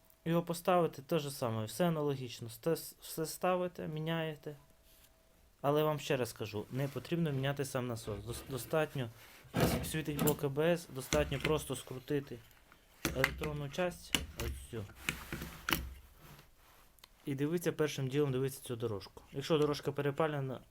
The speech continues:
це сто відсотків треба, потрібно міняти оце реле.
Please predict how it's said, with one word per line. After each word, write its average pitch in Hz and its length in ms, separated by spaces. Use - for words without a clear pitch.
це - 140
сто 165 260
відсотків 139 400
треба, 127 280
потрібно 131 400
міняти 127 340
оце 120 360
реле. 156 320